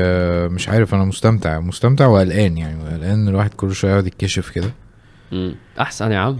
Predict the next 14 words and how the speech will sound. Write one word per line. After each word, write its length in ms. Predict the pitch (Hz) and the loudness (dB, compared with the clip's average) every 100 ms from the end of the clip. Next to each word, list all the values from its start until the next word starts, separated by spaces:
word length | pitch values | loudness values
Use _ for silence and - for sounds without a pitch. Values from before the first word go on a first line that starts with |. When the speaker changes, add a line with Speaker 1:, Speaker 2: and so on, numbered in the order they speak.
| 117 | -6
Speaker 2:
مش 80 | - | -2
احسن 260 | 131 - | 0 0
Speaker 1:
آه. 60 | 123 | 0
Speaker 2:
ما 60 | 107 | 0
ابقى 200 | - 101 | -2 -4
مضحوك 340 | 95 143 135 | -4 -8 -4
عليا؟ 260 | 98 107 120 101 | -2 -2 -4 -4
Speaker 1:
صح، 300 | - 101 - - | -2 -2 -4 -10
صح، 160 | 85 82 | -10 -8
صح. 100 | - - - - 95 | -12 -14 -18 -12 -2
Speaker 2:
ما 80 | |
هي 160 | 104 135 | 2 4
هي. 320 | 135 131 90 101 - _ _ | 2 0 -6 -12 -20 _ _
Speaker 1:
مم. 280 | 95 90 85 | -10 -8 -8